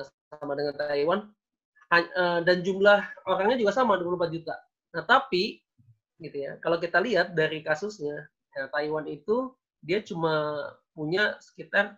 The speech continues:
empat ratus dua puluh sembilan, eh, kasus yang positif. Nah, di mana,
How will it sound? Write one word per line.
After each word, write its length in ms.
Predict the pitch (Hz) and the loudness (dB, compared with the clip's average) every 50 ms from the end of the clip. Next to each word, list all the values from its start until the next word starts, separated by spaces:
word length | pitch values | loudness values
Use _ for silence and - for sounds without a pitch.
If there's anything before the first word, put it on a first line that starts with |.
| _ - | _ -4
empat 120 | 190 180 180 | -2 0 0
ratus 320 | 175 180 180 214 - - | -2 -2 -2 -4 -4 -4
dua 80 | 180 165 | -6 -6
puluh 160 | 165 170 160 | -6 -12 -14
sembilan, 420 | 156 156 151 151 165 175 185 190 185 - _ _ _ _ _ _ - - | -10 -10 -6 -2 -2 -2 -2 -2 -8 -12 _ _ _ _ _ _ -14 -10
eh, 220 | 165 151 147 143 | -6 -6 -6 -4
kasus 320 | 143 156 151 - 185 185 - | -2 -2 -2 -2 -4 -8 -6
yang 240 | 185 170 170 170 165 | -6 -6 -6 -6 -6
positif. 480 | 180 - - 202 202 226 190 - - - - - _ _ _ _ _ _ _ _ _ _ | -6 -6 -6 -6 -4 -6 -8 -8 -8 -14 -16 -20 _ _ _ _ _ _ _ _ _ _
Nah, 160 | - 160 143 | -12 -12 -10
di 60 | 143 147 | -6 -4
mana, 400 | 151 156 170 196 208 214 214 | -2 0 2 4 4 4 2